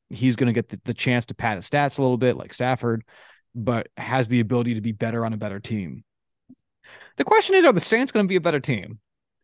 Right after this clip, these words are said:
And let me tell you, that's a real tough question to answer. Uh, I don't think the answer is yes.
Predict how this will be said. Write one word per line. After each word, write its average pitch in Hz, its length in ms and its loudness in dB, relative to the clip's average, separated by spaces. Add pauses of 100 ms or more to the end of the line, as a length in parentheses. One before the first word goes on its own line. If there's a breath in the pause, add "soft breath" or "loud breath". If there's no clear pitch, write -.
(140)
And 180 100 4
let 302 80 4
me 349 80 4
tell 349 140 6
you, 226 80 6
that's 285 160 4
a 180 180 0 (300)
real 320 260 8
tough 151 240 0
question 127 340 -2
to 104 60 -6
answer. 92 480 -12 (600 soft breath)
Uh, 135 320 6 (160)
I 170 140 6
don't 311 180 8
think 381 120 6
the 269 120 6
answer 359 140 4
is 277 80 2
yes. 349 440 2